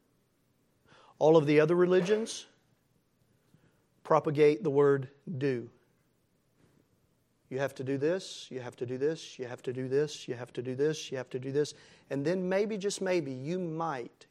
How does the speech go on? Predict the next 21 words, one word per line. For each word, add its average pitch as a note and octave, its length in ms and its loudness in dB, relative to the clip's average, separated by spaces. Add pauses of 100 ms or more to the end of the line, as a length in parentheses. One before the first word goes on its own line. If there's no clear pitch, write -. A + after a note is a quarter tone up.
get C3 200 -8
to B2 100 -14
heaven." A#2 320 -14 (1600)
That's C#3+ 200 2
all C#3 160 4
the C#3+ 120 4
other D3 140 2
religions, A#2+ 640 -4
Buddhism, C#3+ 480 -2
Hinduism, C#3+ 760 -4
any C#3+ 180 -4
other C#3+ 140 -4
religion C#3 340 -4
you C#3 100 -6
want C3+ 100 -6
to B2+ 100 -10
throw C#3 260 -4
in C3 100 -8
there. B2 220 -8 (800)
But D3+ 140 -6
Christianity, F3 880 0